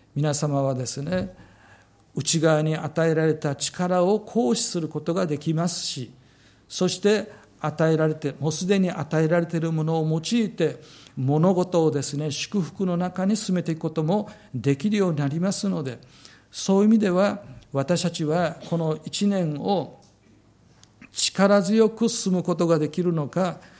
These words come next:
それともそうでないのかというのは、私たちと一緒にいてくださるという神様と、私たちが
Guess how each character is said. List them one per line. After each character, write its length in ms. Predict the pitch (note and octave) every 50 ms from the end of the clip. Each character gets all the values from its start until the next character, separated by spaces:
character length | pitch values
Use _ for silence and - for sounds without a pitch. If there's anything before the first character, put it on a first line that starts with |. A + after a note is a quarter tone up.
| - - -
そ 180 | - - E3 F3
れ 80 | F3
と 120 | F3 F#3 G3
も 140 | G#3+ G#3+
そ 220 | G#3 - - F#3 F#3
う 40 | D#3+
で 100 | E3 D#3+
な 140 | D3+ D#3 E3
い 40 | D#3+
の 120 | D#3 D3+
か 180 | D3+ - G3+ G#3
と 140 | G#3 F#3
い 60 | E3 D3+
う 40 |
の 140 | C3+ B2+ -
は、 240 | E3+ G#3 G3+ F3+ - - - - - - - - - - _ -
私 340 | C3+ C#3 D3 - F#3+ F#3 -
た 80 | F3+
ち 120 | - - -
と 120 | E3+ D#3 - -
一 60 | D3
緒 320 | - - - - - A3+ A3+
に 160 | A3 A3 A3
い 40 | G3
て 140 | - G#3
く 100 | G3 -
だ 140 | G3 F#3+ F#3
さ 160 | F3 - F#3+
る 120 | F#3+ G3 F#3+
と 120 | G3 F#3+
い 100 | F3 D#3+ D#3
う 80 | D#3
神 260 | D#3+ - E3+ F3+ F3+
様 260 | E3 - E3+ D#3+ D#3 D#3
と、 360 | - - G#3 G#3+ G#3 G3 - - - - - -
私 300 | C#3+ C#3+ C#3+ F3+ G3 G3
た 80 | G3 E3+
ち 120 | - D#3
が 120 | D3 D3+